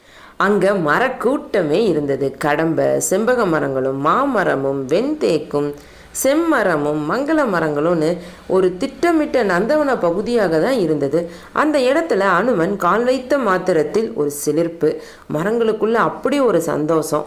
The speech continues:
அங்க கொடுவாள் சுமந்த நிலையில கொடிய அரக்க பெண்களின் அந்த தடியான கால்களின் புழுதி கிளப்பும் நடை. அனுமன் அவர் உருவத்தை சின்னதாக்கி விறுவிறுன்னு ஒரு மரத்து மேல ஏறிடுறாரு.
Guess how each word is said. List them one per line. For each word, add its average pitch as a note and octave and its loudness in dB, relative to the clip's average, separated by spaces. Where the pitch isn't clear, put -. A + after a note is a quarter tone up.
அங்க F3+ 2
கொடுவாள் D4 2
சுமந்த A#3+ 2
நிலையில D3+ 2
கொடிய A#3 2
அரக்க A3+ 0
பெண்களின் F3 0
அந்த D#3 0
தடியான G3+ 0
கால்களின் G3 0
புழுதி E4 2
கிளப்பும் G#3+ 0
நடை. E3+ 0
அனுமன் C#4+ 2
அவர் G3+ 2
உருவத்தை A#3+ 2
சின்னதாக்கி F#3+ 0
விறுவிறுன்னு B3+ 2
ஒரு C#4 2
மரத்து B3 0
மேல A#3 2
ஏறிடுறாரு. G3+ 2